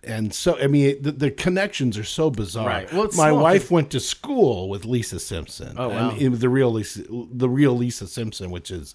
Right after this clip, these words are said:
Speaker 1: of course, Lisa
Speaker 2: So your wife
Speaker 1: Groening.
Speaker 2: is still in third grade?
Speaker 1: Yeah, <laughs> yeah, exactly. <laughs>
Speaker 2: So,
Speaker 1: It's a little
Speaker 2: uh,
Speaker 1: creepy.
Speaker 2: yeah.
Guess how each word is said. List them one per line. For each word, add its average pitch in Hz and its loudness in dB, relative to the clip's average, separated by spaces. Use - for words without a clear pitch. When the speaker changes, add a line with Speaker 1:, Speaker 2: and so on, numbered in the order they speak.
Speaker 1:
of - -20
course, - -8
Lisa 101 -6
Speaker 2:
So 170 2
your 156 2
wife 151 2
Speaker 1:
Groening. - -4
Speaker 2:
is - -2
still 131 -2
in 120 -2
third 117 -4
grade? 117 -4
Speaker 1:
Yeah, 180 8
<laughs> - -14
yeah, - 0
exactly. 208 0
<laughs> 254 0
Speaker 2:
So, 359 2
Speaker 1:
It's - 0
a 185 4
little 156 4
Speaker 2:
uh, - -6
Speaker 1:
creepy. 101 -4
Speaker 2:
yeah. 147 2